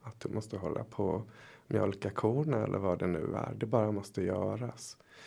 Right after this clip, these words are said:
Även i kristendomen har det ju egentligen varit finare att dra sig undan arbete och gå i kloster, och i en mängd andra religioner också för den delen. Sen under artonhundratalet,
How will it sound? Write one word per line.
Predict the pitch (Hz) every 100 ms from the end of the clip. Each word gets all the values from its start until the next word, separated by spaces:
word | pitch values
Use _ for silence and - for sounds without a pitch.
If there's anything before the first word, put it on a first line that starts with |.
| - - - -
Även | 107 101 107
i |
kristendomen | 107 113 107 92 113 139
har | 123 104
det |
ju | 98
egentligen | 98 101 104 104
varit | 107
finare | - 95 95 95
att | 92
dra | 95 90
sig | - 98
undan | 95 98 120 135 120 - - _
arbete | - 98 98 92 98 - - 95 98 -
och | - 98 98 98
gå | - 98
i |
kloster, | 95 - 113 - - 101
och | 98
i | 92 117
en | 113
mängd | 104 107
andra | 101 98 123 120 98
religioner | 95 98 98 98 98
också | 120 120 -
för | - -
den | 92 95
delen. | 101 101 110 117 123 - - - - - - -
Sen | - 170 208 185
under | 147 135 127
artonhundratalet, | 123 120 117 117 127 120 117